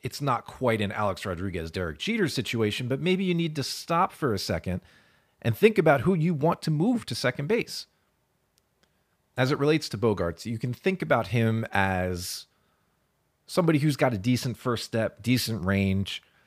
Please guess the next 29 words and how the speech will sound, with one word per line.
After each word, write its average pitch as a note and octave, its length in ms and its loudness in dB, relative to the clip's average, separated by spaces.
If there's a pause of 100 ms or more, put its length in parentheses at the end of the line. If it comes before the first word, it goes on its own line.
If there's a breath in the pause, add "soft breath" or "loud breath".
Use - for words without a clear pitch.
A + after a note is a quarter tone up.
(200 soft breath)
a G2+ 60 -4
bit F3+ 180 2
of C4 80 0
a C4+ 60 -2
below D3 420 0
average B2+ 400 0
arm, E2 460 -2 (580)
which - 240 -8
is G#2+ 80 -6
something C#3 280 0
that A#2+ 140 2
could G#2+ 160 0
concern B2 540 0
you G#2 100 6
a F#2 60 2
little F2+ 220 2
bit E2+ 180 0
if E2+ 160 -4
you G2+ 60 -4
think F#2+ 180 -6
about F2 240 -2
somebody E2 300 -4
getting E2 300 -4
into D#2+ 180 -8
their G2+ 160 -2
thirties G2+ 480 0
as F2+ 100 -4
a A#2 80 -4
shortstop. A2+ 540 -4